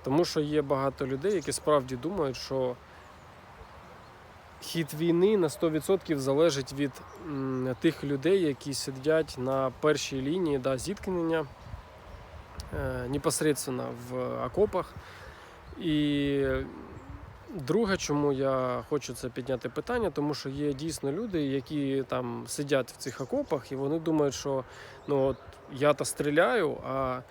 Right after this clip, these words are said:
хтось там сидить в тилу і якоюсь фігньою там займається, якісь там бумажки, е, переробляє,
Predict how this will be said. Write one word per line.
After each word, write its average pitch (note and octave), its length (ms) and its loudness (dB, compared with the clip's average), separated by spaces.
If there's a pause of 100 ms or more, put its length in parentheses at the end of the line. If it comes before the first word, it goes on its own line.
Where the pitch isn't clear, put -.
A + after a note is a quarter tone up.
(360)
хтось - 360 4
там C#3+ 200 2
сидить D#3 380 -2
в - 80 -10
тилу F3+ 360 2
і C3+ 360 0
якоюсь C3+ 380 0
фігньою C#3 400 2
там B2 180 -4
займається, C#3 480 2
якісь B2 200 -6
там B2+ 200 -4
бумажки, C3 460 -2
е, B2 80 -8 (420)
переробляє, B2 560 -8